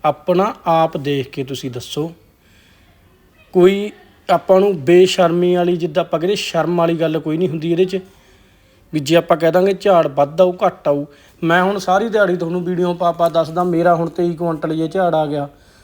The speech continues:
ਮੈਨੂੰ ਇਹਦੇ 'ਚ ਕੋਈ ਸ਼ਰਮ ਨਹੀਂ, ਕਿਉਂਕਿ ਉਹਦੇ 'ਚ ਕੁਝ ਗਲਤੀਆਂ ਵੀ ਸੀ, ਮੈਂ ਤੁਹਾਡੇ ਨਾਲ ਉਹ ਵੀ ਸਾਰੀਆਂ ਸ਼ੇਅਰ ਕਰੂੰਗਾ ਵੀ ਕਾਰਨ ਕੀ ਰਹੇ, ਕਿੱਦਾਂ। ਗੱਲ ਦੱਸਣ ਦੀ ਹਿੰਮਤ ਕਰਿਆ ਕਰੋ, ਸ਼ਰਮ ਨਾ ਮੰਨਿਆ ਕਰੋ ਉਹਦੇ 'ਚ।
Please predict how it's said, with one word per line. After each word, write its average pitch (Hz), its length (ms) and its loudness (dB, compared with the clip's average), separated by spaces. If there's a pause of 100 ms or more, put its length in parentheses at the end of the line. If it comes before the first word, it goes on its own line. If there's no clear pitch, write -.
(180)
ਮੈਨੂੰ 214 260 2
ਇਹਦੇ 254 140 0
'ਚ 233 80 -6
ਕੋਈ 220 120 -6
ਸ਼ਰਮ 175 340 0
ਨਹੀਂ, 117 140 -8 (1300)
ਕਿਉਂਕਿ 226 220 2
ਉਹਦੇ 262 160 4
'ਚ 254 80 0
ਕੁਝ 233 200 0
ਗਲਤੀਆਂ 180 440 2
ਵੀ 220 120 -4
ਸੀ, 196 120 -4
ਮੈਂ 180 160 0
ਤੁਹਾਡੇ 160 180 -4
ਨਾਲ 165 120 -2
ਉਹ 151 100 -2
ਵੀ 180 100 0
ਸਾਰੀਆਂ 175 320 -2
ਸ਼ੇਅਰ 180 280 -4
ਕਰੂੰਗਾ 165 380 -4 (640)
ਵੀ 160 80 -4
ਕਾਰਨ 170 460 2
ਕੀ 165 280 -4
ਰਹੇ, 160 240 0
ਕਿੱਦਾਂ। 156 400 -6 (720)
ਗੱਲ 202 220 2
ਦੱਸਣ 170 380 -4
ਦੀ 220 120 -2
ਹਿੰਮਤ 160 360 -4
ਕਰਿਆ 147 280 2
ਕਰੋ, 156 200 -4
ਸ਼ਰਮ 220 420 0
ਨਾ 180 100 -4
ਮੰਨਿਆ 117 280 -8
ਕਰੋ 107 120 -18
ਉਹਦੇ 120 140 -16
'ਚ। - 120 -20